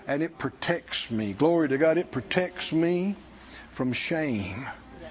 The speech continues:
It protects me from guiltiness, sense and feeling of inferiority and a sense of failure. I don't have to live like that. I must not live like that, or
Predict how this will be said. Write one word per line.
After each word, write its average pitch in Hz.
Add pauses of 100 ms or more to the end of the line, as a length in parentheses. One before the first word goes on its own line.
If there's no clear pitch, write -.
(300)
It -
protects -
me 143
from 113
guiltiness, 131 (1160)
sense -
and 107
feeling 151
of 107
inferiority 147
and -
a -
sense 160
of 127
failure. 135 (800)
I 131
don't 151
have 202
to 151
live 139
like 123
that. - (1300)
I 131
must 165 (120)
not 180
live 151
like 131
that, 135 (280)
or 143